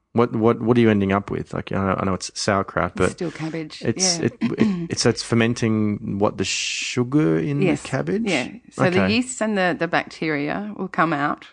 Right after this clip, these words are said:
Speaker 2: that are, they're living and existing in the cabbage.
Speaker 1: Mm-hmm.
Speaker 2: The salt is there to kill off the wrong ones, and, um, the salt is also there to preserve it in the first, so it, it goes through, uh, a life. And the first initial section,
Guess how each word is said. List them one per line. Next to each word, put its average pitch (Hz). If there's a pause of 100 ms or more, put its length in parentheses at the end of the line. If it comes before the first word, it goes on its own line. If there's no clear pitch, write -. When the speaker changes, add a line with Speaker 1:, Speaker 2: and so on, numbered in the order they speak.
(220)
Speaker 2:
that 170
are, 165
they're 175
living 165
and 165
existing 151
in 151
the 156
cabbage. -
Speaker 1:
Mm-hmm. 113 (420)
Speaker 2:
The 151
salt 165
is 180
there 160
to 160
kill 160
off 156
the 156
wrong -
ones, 196 (140)
and, 156
um, 151 (680)
the 180
salt 180
is 185
also 180
there 160
to 170
preserve 165
it 156
in 151
the 151
first, -
so 160
it, 151
it 165
goes 160
through, 156 (600)
uh, 147
a -
life. 156 (140)
And 156
the 165
first 165
initial 165
section, 147